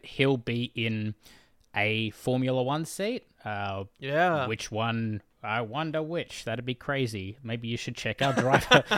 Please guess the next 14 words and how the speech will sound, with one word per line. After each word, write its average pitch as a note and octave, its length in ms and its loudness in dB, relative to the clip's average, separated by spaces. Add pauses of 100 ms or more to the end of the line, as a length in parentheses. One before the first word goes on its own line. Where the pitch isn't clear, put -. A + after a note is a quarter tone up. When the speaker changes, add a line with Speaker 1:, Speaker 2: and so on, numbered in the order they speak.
Speaker 2:
<laughs> - 240 0
Speaker 1:
our C3 100 10
twenty A#2+ 240 0
twenty-five C3+ 400 2
driver C3+ 260 2
predictions. G2 640 -4
Um, A#2 540 12 (400)
Speaker 2:
<laughs> F#3+ 340 0
Speaker 1:
I C3 140 10
think D3 300 0
he'll, A#2+ 400 4
he'll A2 360 0
be, G#2 560 -4 (220)
um, G2 720 -6